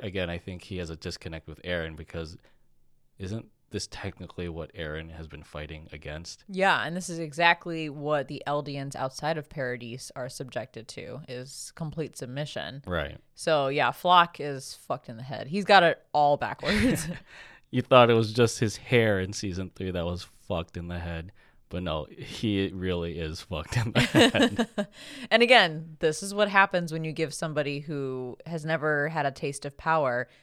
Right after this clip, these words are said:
Speaker 2: a little bit of power, and now they don't know how to handle it. This is Flock, a hundred percent. I don't know why he's the only one who survived Erwin's final, um, assault against the Beast Titan back in season three. Like, that motherfucker, when he got up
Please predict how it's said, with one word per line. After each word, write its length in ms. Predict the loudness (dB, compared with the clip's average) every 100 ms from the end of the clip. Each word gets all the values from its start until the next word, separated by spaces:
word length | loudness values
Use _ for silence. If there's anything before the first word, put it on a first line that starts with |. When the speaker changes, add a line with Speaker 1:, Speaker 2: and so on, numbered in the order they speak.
| _ -4
Speaker 2:
a 60 |
little 320 | -2 0 0
bit 160 | 0 -2
of 100 | -2
power, 380 | 2 4 4 4
and 220 | 2 -2
now 500 | -4 -2 -2 -4 -8 -14 -8
they 100 | -6
don't 220 | -6 -6
know 140 | -6
how 180 | -6 -8
to 80 | -8
handle 360 | -10 -10 -8 -8
it. 180 | -8 _ _ _
This 220 | -10 -10
is 140 | -10 -6
Flock, 420 | 0 0 0 -8 _ -18
a 20 |
hundred 280 | -14 -14 -14
percent. 420 | -14 -12 -12 -14 _ _ _ _ 0
I 80 |
don't 140 | 0 0
know 80 | 0
why 240 | 4 4
he's 260 | 2 -8 -8
the 160 | -12 -8
only 380 | -6 -4 -2 -2
one 360 | 2 2 2 0
who 120 | -6
survived 580 | -4 0 4 6 4 2 -2
Erwin's 400 | -2 -2 -6 -6
final, 640 | -4 -2 -2 -2 -2 -4
um, 260 | -6 -6 -6
assault 440 | -4 0 0 -2
against 300 | -8 -8 -8
the 80 | -12
Beast 280 | -10 -12 -6
Titan 420 | -6 -6 -12 -16 _ _ _
back 200 | -6 -4
in 80 | -6
season 320 | -8 -10 -10
three. 220 | -6 -4
Like, 180 | -4 4
that 180 | 6 8
motherfucker, 640 | 6 4 6 4 6 4
when 120 | 4
he 180 | 2 2
got 220 | 8 8
up 280 | 10 6 4